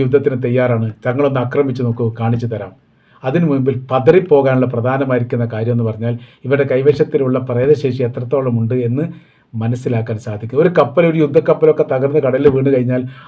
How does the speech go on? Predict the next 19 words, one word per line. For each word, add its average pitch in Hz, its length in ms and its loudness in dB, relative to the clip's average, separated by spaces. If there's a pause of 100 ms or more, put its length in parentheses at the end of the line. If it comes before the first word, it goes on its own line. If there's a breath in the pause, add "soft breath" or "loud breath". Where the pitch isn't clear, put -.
(140 loud breath)
അതിൻ്റെ 143 300 6 (420 loud breath)
നഷ്ടങ്ങളൊക്കെ 131 720 2 (380 soft breath)
ഭയാനകരമായിരിക്കും, 117 880 -2 (460)
ഭീമമായിരിക്കും. 143 720 0 (280 soft breath)
യഥാർത്ഥത്തിൽ 165 460 4
ചെങ്കടലിൽ 180 380 4
തന്നെ 170 160 4
ഒന്നോ 160 200 2
രണ്ടോ 156 220 4
അമേരിക്കയുടെ 147 420 4
കപ്പൽ 135 280 0
മുങ്ങി 131 180 0
താഴ്ന്നു 123 240 0
പോയി, 113 100 0 (320)
പോയിട്ടുണ്ട്. 117 340 -2 (260 loud breath)
അത് 135 100 0 (120)
നടുക്കെ, 139 360 2 (400)
ഏ, 151 80 4 (180)
നടുക്കെ 143 360 4